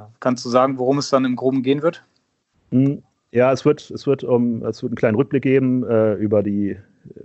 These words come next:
Speaker 2: bis jetzt gelaufene Saison seit dem, seit dem letzten Tanke-Talk und dann natürlich über die jetzige Situation, wie,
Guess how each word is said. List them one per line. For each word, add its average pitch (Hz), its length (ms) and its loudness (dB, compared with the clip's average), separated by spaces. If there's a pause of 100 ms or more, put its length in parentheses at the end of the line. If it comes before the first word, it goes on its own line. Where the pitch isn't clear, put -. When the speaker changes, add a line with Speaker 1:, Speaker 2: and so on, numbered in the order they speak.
(340)
Speaker 2:
bis 107 140 -6
jetzt - 400 -4
gelaufene 113 400 0
Saison 117 400 2
seit 117 240 0
dem, 113 420 -2
seit 113 200 -2
dem 113 100 0
letzten 110 260 -2
Tanke-Talk 113 720 2
und 104 240 -4
dann 110 140 2
natürlich 113 560 0
über 110 300 2
die 107 220 -2
jetzige 113 360 0
Situation, 110 680 2
wie, 101 200 -2